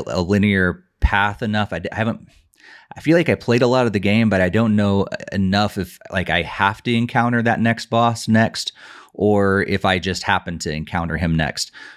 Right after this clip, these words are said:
Whatever the case was, the, the difficulty ramped up from, like, three to nine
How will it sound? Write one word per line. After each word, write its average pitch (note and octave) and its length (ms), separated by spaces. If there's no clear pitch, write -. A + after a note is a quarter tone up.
Whatever A2+ 360
the F#2 100
case G2+ 340
was, E2+ 260
the, F#2 420
the F#2 180
difficulty A2 640
ramped G2+ 400
up G2+ 160
from, F2+ 260
like, E2 360
three D3+ 760
to F#2 720
nine F2 720